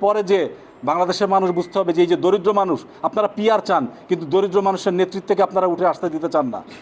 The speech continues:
কাজেই সাংবাদিক ভাইদের মাধ্যমে আমি নির্বাচন কমিশনের সুদৃষ্টি কামনা করি। আশা করি আমাদের নেতাকর্মী যারা ঢাকার দিকে চলে আসতে চাচ্ছেন, যারা নিবন্ধন ওনাদের কাছ থেকে ডিরেক্টলি নিতে চাচ্ছেন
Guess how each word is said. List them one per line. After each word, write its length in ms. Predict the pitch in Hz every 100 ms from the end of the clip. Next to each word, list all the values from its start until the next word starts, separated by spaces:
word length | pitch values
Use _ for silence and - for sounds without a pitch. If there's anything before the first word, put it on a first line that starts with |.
| - - - -
কাজেই 400 | 135 135 175 214 - - - - - -
সাংবাদিক 420 | - 143 156 156
ভাইদের 260 | 139 151 160
মাধ্যমে 360 | 156 139 147
আমি 160 | 151 147
নির্বাচন 360 | 147 139 147 147
কমিশনের 360 | 147 143 160
সুদৃষ্টি 420 | 147 156 156 -
কামনা 280 | - 156 156
করি। 280 | 151 156 214 - - - -
আশা 200 | - 165
করি 300 | 175 170 208 - - -
আমাদের 280 | 127 147 147
নেতাকর্মী 460 | 151 165 165 156
যারা 300 | 151 147 156 - - - - -
ঢাকার 300 | 143 196 196 143 - - -
দিকে 180 | 143 185
চলে 240 | 160 147
আসতে 200 | 143 165
চাচ্ছেন, 440 | 143 127 - 104 90 - - - -
যারা 200 | 110 139
নিবন্ধন 420 | 147 156 160 160
ওনাদের 260 | 160 156 156
কাছ 160 | 165 -
থেকে 160 | 160
ডিরেক্টলি 360 | 135 156 165 170
নিতে 220 | 156 156
চাচ্ছেন 400 | 156 143 170 196